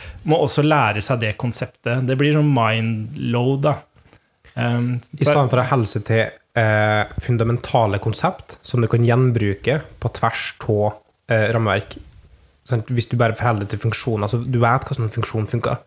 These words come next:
Speaker 1: Mm.
Speaker 2: Og, eh, så du introduserer ikke nye konsept eller nye abstraksjoner på tvers av forskjellige rammeverk, nødvendigvis, men hvis du vet hvordan en funksjon funker, så er det lik.
Speaker 1: Men, eh,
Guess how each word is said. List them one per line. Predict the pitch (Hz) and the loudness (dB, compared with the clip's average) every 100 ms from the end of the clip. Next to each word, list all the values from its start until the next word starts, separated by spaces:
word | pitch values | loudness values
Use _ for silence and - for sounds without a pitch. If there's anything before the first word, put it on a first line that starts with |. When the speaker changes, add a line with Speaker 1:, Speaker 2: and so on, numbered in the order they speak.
| _ - | _ -8
Speaker 1:
Mm. | 127 - - - - - - | -6 -8 -18 -20 -20 -14 -2
Speaker 2:
Og, | 120 110 107 107 | 0 2 2 0
eh, | 113 123 - _ _ | 0 -4 -8 _ _
så | - | -4
du | 123 | -2
introduserer | 120 123 117 - 107 | 0 0 0 0 0
ikke | 107 113 | 0 0
nye | 117 120 113 | 2 2 2
konsept | 107 104 117 113 - | 0 -2 -2 -2 -2
eller | 113 113 | 0 2
nye | 113 | 2
abstraksjoner | 104 107 110 - 120 107 104 110 - - | 0 -2 -4 -2 -2 0 0 -2 -2 -8
på | - | -6
tvers | - 107 - - | -4 -4 -6 -6
av | 110 - | -6 -2
forskjellige | 110 107 107 107 | 0 0 0 0
rammeverk, | 110 107 131 143 - _ _ _ 123 | 0 2 0 -2 -10 _ _ _ -4
nødvendigvis, | 113 123 143 123 | 0 0 -2 -2
men | 120 123 | -2 -2
hvis | 117 - | -2 -2
du | |
vet | 113 107 | -2 -2
hvordan | 113 110 | -4 -4
en | 104 | -4
funksjon | 107 - 107 | -4 -4 -4
funker, | 110 180 190 | -2 -2 -2
så | 120 113 _ | -4 -8 _
er | 147 104 | -2 -2
det | |
lik. | 104 - - _ - | -4 -12 -20 _ -2
Speaker 1:
Men, | 151 165 | 2 4
eh, | 156 165 | 2 2